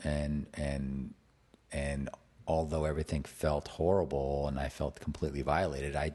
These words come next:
didn't feel like I could tell anybody. Um, so that went on, uh, for a number of years. It went on mostly when my grandma, my grandmother wasn't home. Um,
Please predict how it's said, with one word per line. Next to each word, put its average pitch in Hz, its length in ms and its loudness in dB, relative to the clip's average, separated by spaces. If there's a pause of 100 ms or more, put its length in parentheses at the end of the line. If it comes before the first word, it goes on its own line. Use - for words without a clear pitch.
didn't 69 280 0
feel 78 240 -2
like 76 200 0
I 69 80 0
could - 180 -8 (100)
tell - 340 2
anybody. 57 440 -4 (1040)
Um, 98 580 6 (440)
so 107 300 8
that 123 240 4
went 110 220 6
on, 87 500 4 (920)
uh, 85 260 2
for 90 320 4
a 85 40 2
number 92 360 6
of 92 120 2
years. 82 500 2
It 85 200 0
went 87 200 2
on 87 360 2
mostly 101 1000 4
when 85 760 2
my 78 180 0
grandma, 80 460 0 (140)
my 78 180 4
grandmother 82 420 2
wasn't 78 320 -4
home. 107 600 4 (500)
Um, 76 580 0